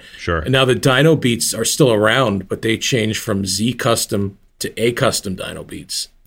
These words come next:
Speaker 2: And that's when they do about Saint Anger, th-, about that area, and they're still like that today. Um,
Speaker 1: Oh, wow.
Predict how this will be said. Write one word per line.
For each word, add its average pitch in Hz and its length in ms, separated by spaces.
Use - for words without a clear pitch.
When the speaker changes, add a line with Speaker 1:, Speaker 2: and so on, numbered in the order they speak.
Speaker 2:
And 113 120
that's 110 220
when 113 80
they 101 80
do 101 100
about 98 220
Saint 107 240
Anger, 104 380
th-, 92 220
about 101 340
that 107 160
area, 110 360
and 104 120
they're 113 80
still 110 260
like 104 220
that 95 240
today. 98 380
Um, 107 80
Speaker 1:
Oh, 95 60
wow. 92 240